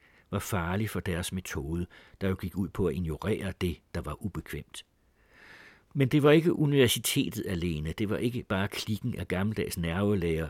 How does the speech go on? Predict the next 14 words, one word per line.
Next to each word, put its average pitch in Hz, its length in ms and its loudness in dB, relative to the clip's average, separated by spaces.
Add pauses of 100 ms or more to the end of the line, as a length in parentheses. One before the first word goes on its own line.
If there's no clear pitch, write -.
(100)
der 85 80 -4
satte 85 300 -4
sig 85 100 -4
på 80 80 -6
bagbenene 76 760 -6
over - 180 -6
for - 100 -8
denne 80 240 -4 (120)
generende 85 580 -2
outsider. - 720 -8 (580)
Det 85 80 0
var 92 60 2
hele 127 240 6
verden, 92 420 0